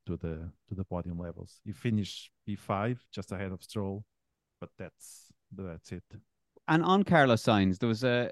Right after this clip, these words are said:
Speaker 2: it, it was a strange one, 'cause at the start he was, he was on the radio saying that basically that there was more pace to come. Uh, so it sounded like he was just sort of nursing tires, making sure that he had, you know, he was, they weren't, uh,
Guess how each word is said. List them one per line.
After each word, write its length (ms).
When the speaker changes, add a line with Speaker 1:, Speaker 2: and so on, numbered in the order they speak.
Speaker 2:
it, 240
it 60
was 140
a 40
strange 400
one, 120
'cause 160
at 100
the 60
start 400
he 120
was, 180
he 140
was 120
on 160
the 80
radio 400
saying 340
that 160
basically 380
that 180
there 80
was 320
more 300
pace 400
to 100
come. 500
Uh, 220
so 120
it 80
sounded 280
like 180
he 100
was 140
just 220
sort 160
of 220
nursing 420
tires, 520
making 280
sure 240
that 180
he 120
had, 200
you 120
know, 80
he 120
was, 260
they 100
weren't, 380
uh, 400